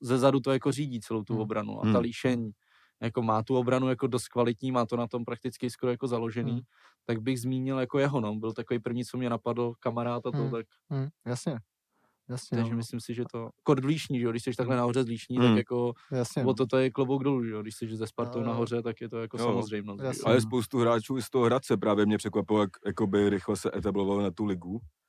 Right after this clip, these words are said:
Speaker 3: Mně se třeba líbí ten Vašulín,
Speaker 1: Mhm.
Speaker 3: jako,
Speaker 2: Hmm.
Speaker 3: i ty stopeři se mi líbí
Speaker 2: Hmm.
Speaker 3: docela, jako, že
Speaker 2: Hmm.
Speaker 3: jsou mladí a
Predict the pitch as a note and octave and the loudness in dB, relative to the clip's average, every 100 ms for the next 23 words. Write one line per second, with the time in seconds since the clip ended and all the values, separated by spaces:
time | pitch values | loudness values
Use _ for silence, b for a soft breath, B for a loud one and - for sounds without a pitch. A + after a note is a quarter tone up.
0 | _ _ G2 F2 - F#2+ F2+ F#2 F2 F#2 | _ _ -8 -6 -2 0 0 -2 -4 -4
1 | F2 - F2 F2+ F2+ F2+ C3 D#3 F2+ G2 | -4 -6 -6 -4 -4 -4 -2 0 -2 -4
2 | b b A2+ G2+ G2 - F#2 F#2+ F2+ - | b b -6 -6 -4 -4 -2 -2 -2 -2
3 | F#2 F2+ F2+ B2 G#2 E2+ - E2+ E2+ F2+ | -4 -2 -4 -2 -2 -4 -4 -2 -2 -4
4 | A#2 G#2+ F#2+ F#2 F2+ F2+ F#2+ F#2+ F2+ F2 | -6 -4 -2 0 0 -2 -6 -6 -4 -4